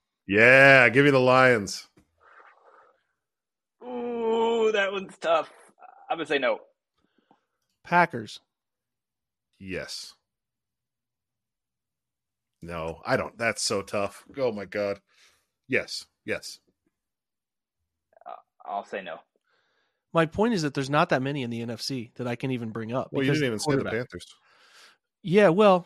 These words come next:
Speaker 3: we're gonna skip them.
Speaker 2: <laughs>
Speaker 3: The, like, my, like, I didn't bring up an N F C South team. I'm looking at that. I don't think we
Speaker 1: For
Speaker 3: would,
Speaker 1: sure,
Speaker 3: any of
Speaker 1: for
Speaker 3: us
Speaker 1: sure.
Speaker 3: would wanna switch with them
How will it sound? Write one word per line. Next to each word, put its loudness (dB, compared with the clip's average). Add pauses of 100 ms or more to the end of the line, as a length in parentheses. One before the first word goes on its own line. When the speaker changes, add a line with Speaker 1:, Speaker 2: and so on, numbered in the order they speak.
Speaker 3:
we're -6
gonna -2
skip -8
them. -16
Speaker 2:
<laughs> -12
Speaker 3:
The, 4
like, 2
my, 4
like, 6
I 8
didn't 2
bring 4
up 2
an 0
N 2
F 0
C -4
South 2
team. -2
I'm -4
looking -2
at -6
that. 0
I 2
don't -2
think -10
we 2
Speaker 1:
For 2
Speaker 3:
would, -2
Speaker 1:
sure, -4
Speaker 3:
any -4
of -4
Speaker 1:
for -4
Speaker 3:
us -4
Speaker 1:
sure. -6
Speaker 3:
would -8
wanna -4
switch -4
with -8
them -14